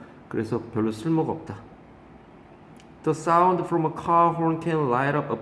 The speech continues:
big town. 못합니다. 너무 작아서. False입니다. 얘는 false.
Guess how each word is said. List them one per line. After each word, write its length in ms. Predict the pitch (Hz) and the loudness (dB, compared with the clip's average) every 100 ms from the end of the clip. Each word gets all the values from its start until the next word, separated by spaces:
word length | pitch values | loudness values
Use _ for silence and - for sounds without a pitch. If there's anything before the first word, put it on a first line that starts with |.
| - | -4
big 220 | 151 - | -6 -6
town. 380 | 156 143 107 95 - - - - | -4 -2 -2 -6 -14 -20 -20 -6
못합니다. 720 | 107 160 160 185 156 120 101 | -2 0 -2 -2 0 0 -2
너무 240 | 110 117 | -2 -2
작아서. 500 | 110 104 120 - 110 - - - - - - | -2 -6 -8 -8 -10 -12 -18 -20 -20 -20 0
False입니다. 800 | 170 170 170 - 127 98 87 90 - - - - - - - - - - - - - - - - - | 6 6 6 0 -4 -6 -10 -14 -16 -20 -20 -20 -20 -20 -20 -20 -20 -20 -20 -20 -20 -20 -20 -20 -8
얘는 300 | 117 139 143 | -4 -2 -2
false. 680 | 135 160 170 175 170 - - | -4 -2 2 2 0 -8 -10